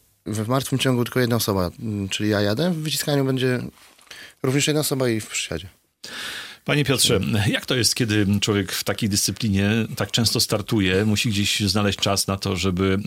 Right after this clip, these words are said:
Speaker 2: się regenerować, bo nie wiem, czy jeszcze treningi w grę wchodzą?
Speaker 1: No, jeśli już, y, mam tak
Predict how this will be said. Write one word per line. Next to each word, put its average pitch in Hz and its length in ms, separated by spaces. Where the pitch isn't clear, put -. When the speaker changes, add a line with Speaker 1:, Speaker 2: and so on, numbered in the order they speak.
Speaker 2:
się 104 180
regenerować, 98 520
bo 92 100
nie 101 120
wiem, 95 120
czy 98 140
jeszcze 95 500
treningi 107 500
w - 20
grę 110 160
wchodzą? 117 360
Speaker 1:
No, 117 300
jeśli 117 400
już, 110 320
y, 101 280
mam 101 360
tak 107 280